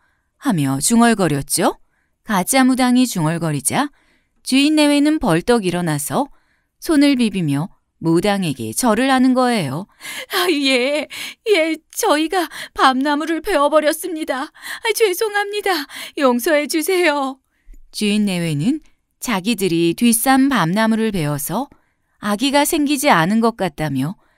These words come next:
용한 무당이라고 치켜세웠어요. 굿을 구경하던 마을 사람들도 놀라워했어요.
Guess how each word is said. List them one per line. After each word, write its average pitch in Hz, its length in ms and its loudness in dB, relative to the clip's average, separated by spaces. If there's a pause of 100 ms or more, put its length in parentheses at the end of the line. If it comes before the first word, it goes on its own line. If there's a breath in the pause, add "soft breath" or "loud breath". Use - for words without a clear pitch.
(300)
용한 208 520 4
무당이라고 160 920 -2
치켜세웠어요. 254 1080 -2 (840)
굿을 262 380 2
구경하던 226 720 2
마을 156 260 -2
사람들도 160 720 -4 (420)
놀라워했어요. 240 1080 0